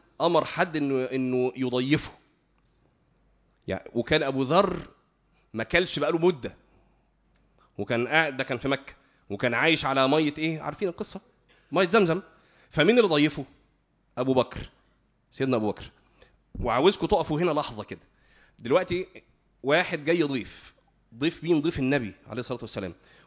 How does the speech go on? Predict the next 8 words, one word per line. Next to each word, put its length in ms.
وبعدين 340
النبي 220
عليه 140
الصلاة 140
والسلام 340
قال 120
حد 240
يضيفه، 580